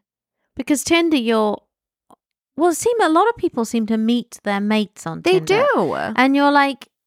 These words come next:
Speaker 1: is the intention of Tinder, I'm going into a different kind of episode, was it originally, like, more like hookups, and, but it's now moved into anywhere
Speaker 2: I think
Speaker 1: in
Speaker 2: so.
Speaker 1: it could be anything from hookups to relationships.
Speaker 2: Yeah, yeah.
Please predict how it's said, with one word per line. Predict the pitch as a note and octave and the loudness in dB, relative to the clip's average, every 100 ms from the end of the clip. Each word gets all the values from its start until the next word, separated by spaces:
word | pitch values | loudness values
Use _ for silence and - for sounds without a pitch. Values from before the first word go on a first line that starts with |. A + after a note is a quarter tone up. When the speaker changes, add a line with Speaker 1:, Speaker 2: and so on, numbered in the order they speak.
| _ | _
Speaker 1:
is | C#4 E4 | 0 0
the | - F#4 F4+ - | 2 2 0 -4
intention | C4+ - C4+ A3+ A3+ G3+ | -6 0 0 0 -6 -8
of | F#3+ | -6
Tinder, | - G3+ F3 D#3+ - | -6 -4 -4 -10 -8
I'm | F#3 | -6
going | F#3 F#3 | -4 -4
into | F3+ E3+ | -6 -8
a | |
different | E3+ F3 E3+ E3 | -8 -10 -10 -8
kind | E3+ | -8
of | E3 | -8
episode, | F3+ - D#3 - - - | -10 -10 -12 -14 -20 -8
was | - C#4+ | -4 2
it | F4+ | 2
originally, | D4 D#4+ C#4+ C4 A#3 | 4 2 2 -2 0
like, | G3 F3 | 2 0
more | - G3+ F#3 | 0 0 0
like | E3+ | -2
hookups, | F3 B3 - - - | -2 -2 0 -2 -2
and, | G3+ G3+ | -4 -2
but | G#3 | -2
it's | F#3+ | 0
now | G#3+ G#3+ G#3 | 2 2 2
moved | G3+ F#3+ | 0 -2
into | G3 F#3+ - | -4 -6 -4
anywhere | G3 F#3+ E3+ D3+ D3 | -2 -2 -2 -2 -2
Speaker 2:
I | - | -2
think | F3+ | -2
Speaker 1:
in | F3 | -4
Speaker 2:
so. | F3+ E3+ F#3+ G3+ | -6 -10 -10 -10
Speaker 1:
it | G3 | -6
could | G#3+ | -2
be | G3+ G3+ | 0 2
anything | G#3 G3 F#3 | 0 -2 -6
from | D#3+ F3 | -6 -4
hookups | F#3 E3+ D#3 - | -4 -4 -6 -4
to | |
relationships. | F3 E3 F3 E3+ D#3+ - | -2 0 0 -2 -6 -4
Speaker 2:
Yeah, | C#4+ C4 | -2 0
yeah. | C#4+ A#3 - | 0 -2 -4